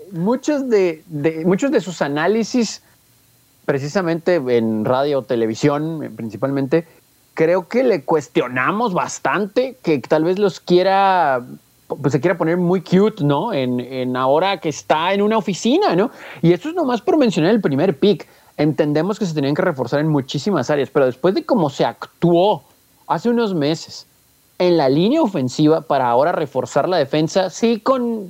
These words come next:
veteranos o con gente de experiencia, no estamos diciendo que con gente que ya vaya de salida, pero con gente de experiencia, terminas eligiendo, creo que la tercera ronda fue el, buena, pero dos linebackers, ok.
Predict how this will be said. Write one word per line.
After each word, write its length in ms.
veteranos 800
o 240
con 160
gente 260
de 40
experiencia, 420
no 140
estamos 240
diciendo 180
que 60
con 100
gente 200
que 100
ya 100
vaya 140
de 80
salida, 340
pero 200
con 180
gente 220
de 60
experiencia, 560
terminas 480
eligiendo, 760
creo 200
que 100
la 100
tercera 400
ronda 680
fue 180
el, 140
buena, 440
pero 200
dos 300
linebackers, 680
ok. 180